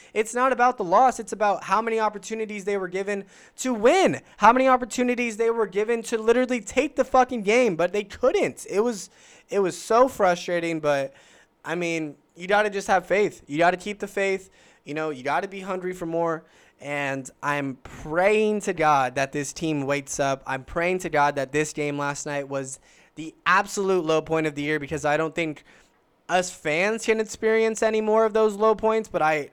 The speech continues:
sure as hell don't think any of these players can experience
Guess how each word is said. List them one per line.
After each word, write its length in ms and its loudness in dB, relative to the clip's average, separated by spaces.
sure 380 4
as 160 4
hell 360 6
don't 260 0
think 300 -2
any 260 2
of 80 0
these 180 -4
players 440 2
can 100 -6
experience 680 -6